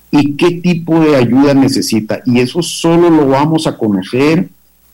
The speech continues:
conversando con cada uno de nuestros clientes. Por eso en nuestra página web todavía está habilitado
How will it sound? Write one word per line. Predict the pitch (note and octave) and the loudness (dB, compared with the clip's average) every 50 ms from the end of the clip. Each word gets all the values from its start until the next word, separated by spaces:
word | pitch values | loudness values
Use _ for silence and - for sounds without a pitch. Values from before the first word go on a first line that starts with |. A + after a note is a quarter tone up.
| _ _ _ | _ _ _
conversando | - A#2+ A#2 A2 G2+ G#2+ - - - C3 B2 C3 C#3+ D3 D#3+ D#3+ D#3+ | -2 0 0 0 0 -2 -2 -2 -4 -4 -2 -2 0 0 -2 -2 -2
con | C#3 A#2+ A2 G2 | -2 -2 -2 -4
cada | - - B2+ B2+ C#3 D3 C#3+ C3 | -4 -4 -2 -2 0 0 0 2
uno | B2+ B2+ C3 C#3 | 2 2 2 2
de | C#3 C3+ | 2 2
nuestros | C3+ B2+ - - G#2+ - - | 0 -2 -2 -4 -8 -8 -6
clientes. | - G2+ G#2 G2 F#2 - F#2 - - | -4 -2 -2 -2 -2 -4 -8 -6 -6
Por | A2+ G#2+ A2+ | -4 -2 -2
eso | B2 A#2+ D#3 | 0 0 2
en | D#3+ D#3+ | 2 2
nuestra | D#3 D3+ D#3 - C3 - | 2 0 0 -2 -4 -4
página | - A#2 A2 B2+ C#3+ D#3 D#3 C#3+ | -6 -6 -4 -2 0 0 0 0
web | C3 A#2 A#2+ B2 C3 - - _ _ _ _ _ _ | 0 0 0 0 -2 -6 -12 _ _ _ _ _ _
todavía | - C3 A#2+ A#2 G#2 G2 A2 A#2 D3+ F#3 | -2 0 0 0 0 0 0 0 0 0
está | F3+ - - D3+ C#3+ | -2 -4 -4 -4 -2
habilitado | D#3 D#3+ E3+ D#3 C3+ - C3+ C3+ A#2+ B2 C3 C#3+ D#3+ D#3+ - | 0 0 2 0 0 -2 -2 -4 -2 -2 -2 -2 -2 -4 -8